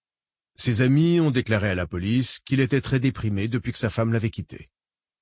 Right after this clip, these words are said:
Quel rapport avec Melanie Fuller ? C'est la partie la plus amusante de mon boulot. Spéculer.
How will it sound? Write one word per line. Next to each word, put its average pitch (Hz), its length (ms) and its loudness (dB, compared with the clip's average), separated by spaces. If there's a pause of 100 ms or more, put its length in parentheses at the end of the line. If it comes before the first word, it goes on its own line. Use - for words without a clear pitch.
(720)
Quel 208 160 0
rapport 127 360 0
avec 101 200 -4
Melanie 107 300 0
Fuller ? 104 400 -4 (1500)
C'est - 200 0
la 190 120 2
partie 165 320 0
la 147 120 2
plus 131 300 0
amusante 175 400 2
de 165 80 2
mon 170 140 2
boulot. 113 340 -2 (680)
Spéculer. - 600 -4